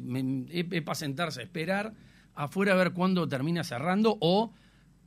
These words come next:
se da cuenta que, que, que el, que el tema atractivo no debería ser el precio,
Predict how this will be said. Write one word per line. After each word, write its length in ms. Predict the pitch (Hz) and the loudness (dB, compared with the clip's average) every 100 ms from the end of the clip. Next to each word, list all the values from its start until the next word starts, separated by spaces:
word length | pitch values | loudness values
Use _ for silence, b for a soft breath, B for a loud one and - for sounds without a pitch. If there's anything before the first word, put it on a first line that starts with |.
| _ | _
se 240 | - - 127 | -12 -4 2
da 160 | 165 | 2
cuenta 580 | 151 185 185 165 190 202 196 _ _ _ _ _ | 6 4 4 4 0 0 -8 _ _ _ _ _
que, 300 | 127 113 117 _ _ | -10 -10 -12 _ _
que, 260 | 120 110 - | -10 -10 -12
que 140 | 117 | -12
el, 260 | 110 110 113 | -10 -12 -14
que 80 | - | -10
el 140 | 113 110 | -10 -2
tema 460 | 147 160 143 120 123 | -2 0 -2 -4 -6
atractivo 640 | 117 117 113 165 180 180 | -4 -6 -2 2 4 2
no 220 | 139 147 | 0 0
debería 280 | 139 127 123 | -2 -2 -6
ser 160 | 131 113 | -6 -10
el 100 | 101 | -6
precio, 400 | 139 131 - | -6 -6 -10